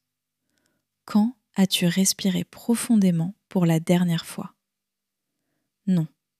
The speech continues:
pas respirer pour survivre. Respirer pour habiter ton corps. Respirer jusqu'à sentir que tu étais vraiment là. Beaucoup de gens vivent dans demain,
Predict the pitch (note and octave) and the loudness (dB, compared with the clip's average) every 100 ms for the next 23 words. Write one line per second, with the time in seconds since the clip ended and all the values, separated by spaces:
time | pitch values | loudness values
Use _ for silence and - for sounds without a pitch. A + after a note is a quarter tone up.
0 | _ _ _ _ _ - A#3 G#3+ F#3+ - | _ _ _ _ _ 0 2 2 0 0
1 | F3+ F3 E3+ - - E3+ E3 E3 - - | 0 0 -2 -4 -2 -2 -4 -8 -12 -20
2 | _ _ _ _ _ _ F#3 F#3+ - - | _ _ _ _ _ _ 2 2 2 -2
3 | F#3 F3 F#3+ - - F3 - - G3 F#3 | -2 -2 -4 -8 -6 -6 -6 -2 0 0
4 | F#3 - F#3+ F#3+ E3+ - F3+ F#3 - _ | -4 0 -2 0 -8 -8 -12 -12 -18 _
5 | _ _ _ _ _ _ _ _ - F#3+ | _ _ _ _ _ _ _ _ -2 2
6 | G#3 - - F#3 F#3+ - - G3 - F#3 | 2 0 -2 -2 -2 -6 -6 -2 0 0
7 | F3 G3 F#3 - G#3 - F#3+ - F3+ E3 | 0 0 -2 -2 -4 -4 -6 -2 -2 -2
8 | F#3 F3+ F3 E3 E3+ D#3+ E3 F#3 - _ | 0 0 0 0 0 0 -4 -6 -12 _
9 | _ _ _ _ _ _ _ _ _ _ | _ _ _ _ _ _ _ _ _ _
10 | _ _ G3 G3 G3 C#4+ A3+ F#3+ F3+ F#3 | _ _ 0 2 2 4 6 4 2 -2
11 | A#3 F#3 G3+ G#3 F#3 E3+ E3 F3 F3+ - | -4 -2 0 0 0 0 0 0 0 -2